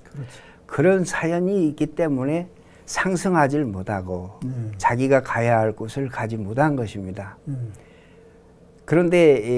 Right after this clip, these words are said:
Speaker 2: 이 산자와 죽은 자가 함께 거하는 것이 행복하신, 한 건가 하면, 아, 어떻게 보면 도와주러 있는 좋은 역할을 하기 위해서 못 간 분들도 있고,
Speaker 1: 네.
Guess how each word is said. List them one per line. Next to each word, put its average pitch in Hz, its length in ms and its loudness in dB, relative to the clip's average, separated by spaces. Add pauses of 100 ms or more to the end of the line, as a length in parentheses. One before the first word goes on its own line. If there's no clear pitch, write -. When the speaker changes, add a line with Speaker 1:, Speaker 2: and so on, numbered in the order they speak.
(160)
Speaker 2:
이 120 40 -4
산자와 165 800 4
죽은 127 400 -2
자가 113 300 0
함께 156 460 0
거하는 107 440 0
것이 104 380 -6
행복하신, 123 760 -2 (100)
한 - 220 -4
건가 107 680 0
하면, 120 500 -4 (1500)
아, 92 520 -6 (720)
어떻게 196 320 6
보면 190 300 4
도와주러 135 640 8
있는 110 460 0
좋은 139 300 2
역할을 139 400 2
하기 117 280 -2
위해서 107 460 -2
못 107 180 -4
간 107 220 -2
분들도 92 460 -6
있고, 90 500 -12
Speaker 1:
네. 131 80 -4